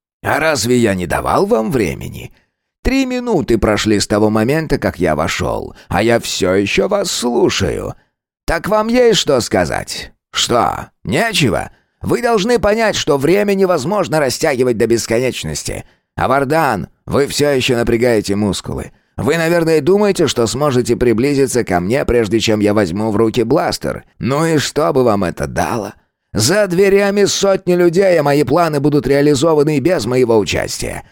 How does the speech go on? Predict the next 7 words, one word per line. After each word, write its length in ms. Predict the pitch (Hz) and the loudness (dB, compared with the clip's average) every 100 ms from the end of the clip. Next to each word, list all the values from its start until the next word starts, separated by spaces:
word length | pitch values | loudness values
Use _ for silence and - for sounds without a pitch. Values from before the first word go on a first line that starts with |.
| _ _ _ | _ _ _
Даже 800 | 73 117 113 90 76 62 50 - _ _ | -4 -2 0 -2 -4 -8 -12 -14 _ _
назначенное 1000 | - 151 147 151 175 123 - 117 101 104 | -6 -2 -2 0 0 -2 -2 0 2 0
мною 420 | 123 143 156 143 | 0 0 2 2
наказание 760 | 147 143 120 101 127 147 117 113 | 0 0 0 2 0 0 0 2
не 140 | 117 | 2
минует 440 | 113 107 107 101 92 | 2 2 2 2 0
вас. 580 | 87 85 78 - - | -2 0 -2 -4 -8